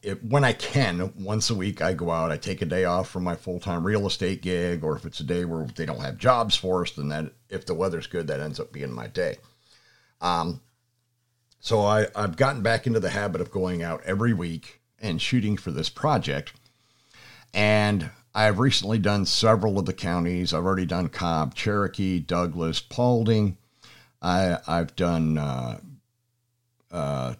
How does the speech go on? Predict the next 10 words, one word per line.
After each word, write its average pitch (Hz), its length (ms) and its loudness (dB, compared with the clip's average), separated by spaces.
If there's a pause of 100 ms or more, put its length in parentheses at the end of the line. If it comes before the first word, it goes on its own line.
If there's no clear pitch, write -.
Chattooga, 104 880 4 (220)
Catoosa, 101 960 2 (520)
Murray, 107 640 4 (460)
Whitaker, 104 720 2 (260)
and 104 80 -4
a 95 40 -4
couple 104 260 2
other 87 160 -2
counties. 69 460 -6 (480)
Um, 95 460 2